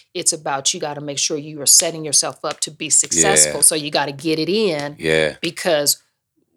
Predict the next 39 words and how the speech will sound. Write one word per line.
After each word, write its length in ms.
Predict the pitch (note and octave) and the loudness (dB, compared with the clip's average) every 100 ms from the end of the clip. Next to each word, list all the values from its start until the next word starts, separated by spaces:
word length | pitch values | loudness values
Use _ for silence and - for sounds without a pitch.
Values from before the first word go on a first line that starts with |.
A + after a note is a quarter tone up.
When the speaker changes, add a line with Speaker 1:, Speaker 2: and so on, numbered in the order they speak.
| - _ _ D4 - | -20 _ _ _ -16
Speaker 1:
we 120 | D3 | -8
don't 160 | - G#3 | -6 -2
have 180 | C4+ D#4 | -2 -2
that 120 | C#4+ | -2
luxury. 600 | C#4 E4+ - - - - - | -2 -4 -4 -4 -8 -16 -6
Speaker 2:
Yeah, 380 | F2+ A2 G#2+ | -2 0 -2
we 160 | F2+ E2 | -6 -8
don't. 360 | G2+ G2+ F2 F2+ | -8 -8 -12 -2
Speaker 1:
We 140 | F#3 | 2
don't 200 | G3+ G3+ | 2 2
have 180 | A#3 B3+ | -4 -4
that 120 | G#3 | -6
Speaker 2:
Yeah, 40 | D#3 | -6
Speaker 1:
luxury. 540 | C3 - F#2 D#2 - _ - | -6 0 2 2 -4 _ -8
Speaker 2:
we 60 | |
don't 40 | F2+ | -2
Speaker 1:
And 80 | F2 | 0
Speaker 2:
got 100 | - | 0
the 60 | |
luxury 340 | G#2 G#2 G2+ G2 | 2 2 0 -2
for 100 | - | 0
say, 160 | G#2 | 0
I 100 | F2+ | 0
mean, 180 | G#2 G2+ | -4 -4
I 200 | F2 C3+ | -4 -4
even 160 | D#3 G2+ | -4 -6
feel 240 | - G#2 | -4 -2
it 180 | G2 - - | -2 -6 -10
with 140 | F2+ | -6
what 140 | G2+ | -4
I'm 100 | G2 | -4
doing 240 | F#2+ F#2 F2 | -6 -8 -8
now, 340 | A2+ F#3 D2+ D#2 | -8 -10 -10 -4
right? 180 | F#2 | -2
Speaker 1:
Mm-hmm. 80 | G2 | -2
Speaker 2:
Like, 300 | F2 D#2 - _ _ - _ _ _ - | -2 -4 -8 _ _ -20 _ _ _ -8
I'm 240 | F2 G#2 | -4 -2
not 420 | A2+ A2 G#2 - _ _ F2+ | 0 0 0 -6 _ _ -12
oblivious, 800 | D#2+ F2 G2+ F#2 E2+ D#2+ - | -4 0 2 0 -2 0 -2